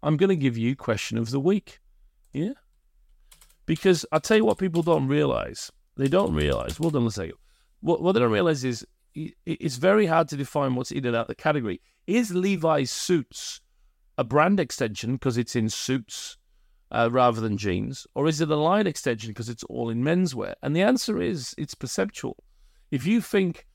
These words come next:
suits and jeans are kind of the same, the damage will be much greater than if you think, "Oh no, suits are very different from jeans." So that added complication needs to be wired in. So the answer to your question is, yeah, it depends, it depends, but it's, it's question of the week 'cause it's a really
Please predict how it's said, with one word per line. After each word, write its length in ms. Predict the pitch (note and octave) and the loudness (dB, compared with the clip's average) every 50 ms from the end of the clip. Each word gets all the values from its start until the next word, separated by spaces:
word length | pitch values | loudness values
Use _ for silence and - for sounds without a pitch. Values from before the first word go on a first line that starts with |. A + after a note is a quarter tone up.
| _ _ _ | _ _ _
suits 380 | - - - F#3 G3 F3 D3 D#3+ | -8 0 2 2 2 2 2 0
and 120 | D#3+ D3 | 0 2
jeans 320 | B2 C#3 D#3 D#3 D3 B2+ | 2 2 2 2 2 0
are 60 | B2 A#2+ | -2 -4
kind 280 | - D3 C#3+ C#3 B2+ | -2 0 0 0 0
of 60 | A2+ | 0
the 80 | G#2 G#2+ | -2 -4
same, 460 | - - - F3 D#3+ C#3 G#2 G2+ G#2 - _ _ _ _ _ _ | -6 -4 -2 -2 -2 -2 -2 -4 -6 -8 _ _ _ _ _ _
the 80 | - A#2+ | -6 -2
damage 460 | A#2 - E3 D#3 E3 E3 D#3+ C3+ A#2+ | 0 2 4 4 4 4 2 0 0
will 120 | B2+ B2 | 0 0
be 60 | A#2+ | 0
much 280 | A#2+ B2 B2 A#2+ - - | 0 0 0 -2 -4 -6
greater 420 | - C3 C3+ C#3 D3+ C#3 A#2 G#2+ | 0 2 2 4 2 2 0 -2
than 100 | G#2 A2 | -2 -2
if 140 | A#2+ B2 A2+ | -4 -4 -4
you 60 | A#2+ | -2
think, 140 | A2+ A#2+ A#2 | -2 -2 -2
"Oh 120 | C3+ C#3+ C#3+ | 0 0 0
no, 100 | C3 B2 | 0 0
suits 340 | A#2 - E3 E3 C3+ - | -2 -2 -2 -4 -2 -2
are 60 | C3+ B2+ | -2 0
very 280 | A#2 B2+ B2 A#2 A#2 | 2 2 2 0 0
different 580 | G#2+ - - C#3 C3+ - - A2+ G#2 F2 - - | -2 -2 -2 -2 -2 -2 -4 -8 -8 -8 -10 -10
from 160 | - A2 A2 | -8 -6 -4
jeans." 440 | G2+ A#2+ C#3 B2+ - - - - - _ _ _ _ _ _ _ | -2 0 -2 -2 -4 -8 -14 -20 -20 _ _ _ _ _ _ _
So 140 | - - D#3 | -8 -2 2
that 160 | D3 D3 C#3+ - | 4 4 4 2
added 400 | - D#3 F3 G#3 G#3+ A3+ G#3+ - | 2 2 2 2 2 2 0 -2
complication 840 | - - F#3+ F3+ D#3+ - D#3 - - F#3 F#3+ F3 - - D3 C3 C3 | -2 0 0 0 0 -4 -4 0 2 2 2 2 0 -2 0 0 0
needs 240 | C#3 D3 C#3+ - - | 0 0 -2 -4 -8
to 80 | - | -6
be 100 | B2 B2+ | -4 -2
wired 480 | B2 A#2+ A#2+ A#2+ C3 B2+ B2 A#2+ A2+ A2+ | -2 0 0 0 2 2 2 0 0 0
in. 240 | C3+ C3 G2+ D#2+ - _ _ _ _ _ _ - | -2 -2 -2 -6 -10 _ _ _ _ _ _ -10
So 120 | - - | -4 0
the 120 | C#3+ D3 E3+ | 2 4 4
answer 260 | G3 A3+ C4 - G#3+ | 4 4 2 0 0
to 80 | F3 E3 | 0 0
your 120 | C#3+ C#3 | 0 0
question 420 | - - F3+ F#3 E3+ - - E3+ | 0 2 2 2 2 0 -2 -2
is, 200 | B2+ A#2+ A#2 A2 | -2 -2 -2 0
yeah, 220 | B2+ E3+ G3+ F#3+ A#2+ | 2 2 4 2 2
it 180 | - - B2+ | -2 -4 -6
depends, 440 | - C#3+ A#2+ - F3 F#3+ F3 D#3+ C3+ | -6 -4 0 2 2 2 2 2 -2
it 80 | C#3 B2+ | -4 -6
depends, 440 | B2+ A#2 - F3+ F3+ E3 B2 A2 - | -6 -2 0 2 2 2 0 -2 -6
but 140 | - B2 | -6 -6
it's, 320 | B2 A#2+ - - - - - | -6 -6 -8 -12 -14 -14 -14
it's 160 | - - - | -14 -14 -6
question 320 | - - G3+ F#3+ - - D3+ | -2 0 0 0 0 -2 -4
of 80 | B2 | -4
the 60 | A#2 C3 | -2 0
week 200 | D3+ F3+ - - | 0 0 0 0
'cause 160 | - A2+ G#2+ | -4 -6 -6
it's 140 | A#2+ - - | -6 -6 -4
a 60 | C3 | -2
really 380 | B2 C3 C3 B2+ B2+ B2 B2 | -2 0 0 0 0 0 -2